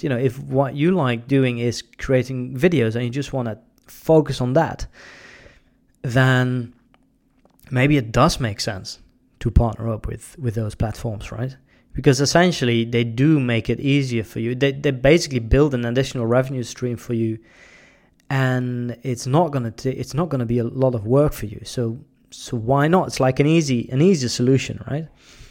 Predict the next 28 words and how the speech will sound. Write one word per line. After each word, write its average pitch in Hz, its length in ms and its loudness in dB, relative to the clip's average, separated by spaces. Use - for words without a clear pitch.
And 151 120 0
it's - 160 -4
a - 20 0
win-win-win 113 680 -2
most 123 340 -2
of 117 80 -8
the 101 60 -12
times. 104 320 -10
It's 104 100 -12
a 120 60 -4
win-win 123 460 -4
for 104 360 -10
your 127 200 -4
audience, 135 500 6
for - 160 -6
you, 123 300 -2
and 113 140 -6
then 113 100 -6
also 120 260 -6
for 117 220 -10
the, 98 260 -14
the - 120 -10
platform 110 380 -2
that 110 120 -10
you 113 80 -10
partner 110 380 -4
up - 120 -16
with. 98 200 -14